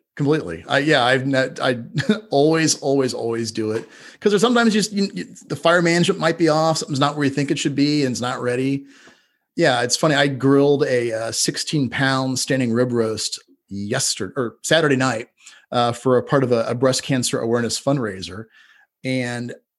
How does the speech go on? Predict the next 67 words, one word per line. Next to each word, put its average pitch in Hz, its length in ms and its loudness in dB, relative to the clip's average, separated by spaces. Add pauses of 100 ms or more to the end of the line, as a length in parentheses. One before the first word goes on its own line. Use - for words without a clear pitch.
that 156 280 2
kind 202 180 2
of - 60 0
cut 160 260 2
is - 220 -10
not 156 320 -2
as 131 100 -2
daunting 156 380 0
to 202 60 0
me 214 120 0
because 185 220 -2
it's 139 120 -4
so 170 300 4
big. 151 380 4
It's 143 120 0
like, 139 160 -2 (120)
you 151 80 -2
know, 131 120 0
pushing - 340 -4
a 120 40 2
barge 127 340 0
down 120 140 -2
the 117 80 -6
Ohio 120 240 -4
River. 110 420 -2 (380)
You 135 80 0
kinda 151 220 2
know 143 180 2
where 147 140 4
you're 135 100 2
gonna 127 80 -4
go, 151 180 2
but 123 140 -4
still, 127 300 4
once 151 260 0
you 156 60 -2
get 151 140 2
into 143 180 -2
that 131 200 0
zone, 139 340 2
just 117 140 -4
to 120 220 -4
probe 156 360 0
it 120 100 2
and 117 80 -2
make 123 140 -2
sure 135 260 2
you're 110 240 -2
exactly 120 520 0
where 120 140 4
you 117 140 4
wanna 117 240 0
be. 98 380 -2 (260)
And 120 120 2
thankfully, 123 380 2
everything 110 220 -2
turned 120 200 -4
out 101 160 -2
great, 107 360 -4
but 80 160 -6 (100)
you've 113 220 -4
<laughs> - 200 -2
gotta 123 160 2
be 110 100 -4
careful 107 360 0
with 82 80 -8
that. 80 180 -6